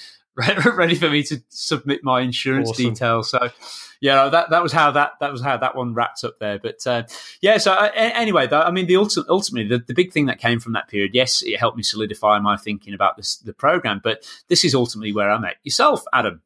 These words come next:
Speaker 1: And, um,
Speaker 2: Hmm.
Speaker 1: we, we actually, we actually met, I don't know if you remember this, but you're the finest photographer I know on the planet,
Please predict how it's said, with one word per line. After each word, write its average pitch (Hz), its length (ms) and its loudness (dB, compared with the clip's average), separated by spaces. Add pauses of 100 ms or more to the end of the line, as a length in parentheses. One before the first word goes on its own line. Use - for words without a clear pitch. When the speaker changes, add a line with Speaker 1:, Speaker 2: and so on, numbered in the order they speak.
(140)
Speaker 1:
And, 117 360 0
um, 120 260 4
Speaker 2:
Hmm. 175 840 -4
Speaker 1:
we, 156 260 0
we 185 260 0
actually, 185 680 0
we 185 200 0
actually 180 380 -2
met, 135 600 -4 (360)
I - 60 -12
don't 151 140 -2
know 147 40 -2
if 127 120 -4
you 123 80 0
remember 117 340 0
this, 90 240 -8
but 104 200 -4 (440)
you're 180 460 4 (140)
the 123 240 0
finest 151 680 2
photographer 120 680 -2
I 104 300 4
know 104 460 0
on 104 300 -2 (180)
the 104 120 0
planet, 104 500 -2